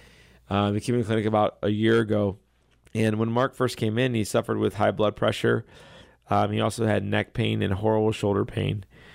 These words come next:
He had been to multiple specialists, orthopedic surgeons for his shoulder, and they just said, you know, "It's not bad enough yet."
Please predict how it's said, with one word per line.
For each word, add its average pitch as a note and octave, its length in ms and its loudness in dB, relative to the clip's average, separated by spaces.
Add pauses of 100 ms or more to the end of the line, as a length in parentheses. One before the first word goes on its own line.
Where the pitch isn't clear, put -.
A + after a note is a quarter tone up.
(340)
He A#2+ 120 0
had A2+ 100 4
been A#2 160 2
to A2+ 80 2
multiple A2+ 360 0
specialists, A2 600 0
orthopedic G#2+ 520 -2
surgeons G#2 520 0
for G2+ 160 -2
his G2 100 0
shoulder, G2 380 0
and G2+ 80 -2
they G2+ 80 0
just G2+ 160 -2
said, G#2 160 -2
you G#2+ 80 -4
know, G2+ 140 0
"It's G2+ 100 -4
not G#2+ 180 -2
bad G2 220 0
enough G2 260 -6
yet." F#2+ 300 0